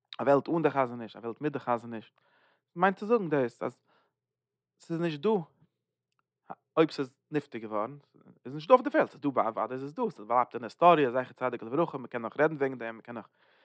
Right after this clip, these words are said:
קוקן ספרים, מען קען נאך פארציילן מעשיות, אבער עס איז שוין נישט דו, עס איז שוין נישט דו, מען,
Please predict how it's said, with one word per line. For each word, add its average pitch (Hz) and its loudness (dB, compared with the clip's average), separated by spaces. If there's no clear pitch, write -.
קוקן 135 -6
ספרים, 151 2
מען 120 -8
קען 131 -8
נאך 123 -8
פארציילן 117 -6
מעשיות, 143 2
אבער 135 -10
עס - -
איז 139 -8
שוין 196 0
נישט 208 -4
דו, 233 2
עס - -14
איז - -20
שוין 165 -6
נישט 165 -6
דו, 262 0
מען, 151 -14